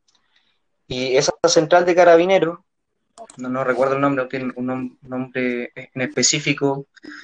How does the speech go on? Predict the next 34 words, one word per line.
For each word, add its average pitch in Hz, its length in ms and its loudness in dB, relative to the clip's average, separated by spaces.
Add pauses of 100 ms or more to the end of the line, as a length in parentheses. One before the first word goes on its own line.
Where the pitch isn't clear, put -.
(140)
estaba 156 840 6
trabajando 165 540 4
en 165 80 0
ese, 165 580 -2
en 131 120 -8
ese 151 200 -6
entonces 156 800 -4 (180)
directamente 190 800 2
con, 196 160 4
con, 165 500 -4
con 156 140 2
la 143 120 8
presidencia. 135 640 0 (640)
Ellos 156 200 2
sabían 170 420 6
perfectamente 190 720 0
lo 170 140 4
que 165 80 2
ocurría. 143 460 -4 (1000)
También 131 360 2
en 165 160 2
el, 156 220 -4 (180)
<clears throat> 220 300 4
perdón, 147 240 4
en 143 60 2
el 139 60 -2
informe 165 320 2
Ojos 165 220 0
por - 180 -4
Chile 165 240 2
también 139 260 2
se 165 120 0
especifica, 143 1300 4 (200)
eh, 110 500 -4